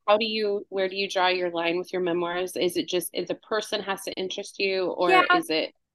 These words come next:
Speaker 1: yeah, okay.
Speaker 2: Yeah, it really is, like, the person has to interest me, or their story has to interest me.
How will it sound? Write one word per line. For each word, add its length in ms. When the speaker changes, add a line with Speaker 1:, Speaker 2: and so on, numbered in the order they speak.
Speaker 1:
yeah, 180
okay. 200
Speaker 2:
Yeah, 300
it 140
really 320
is, 240
like, 260
the 80
person 460
has 260
to 120
interest 320
me, 200
or 140
their 140
story 380
has 240
to 140
interest 420
me. 400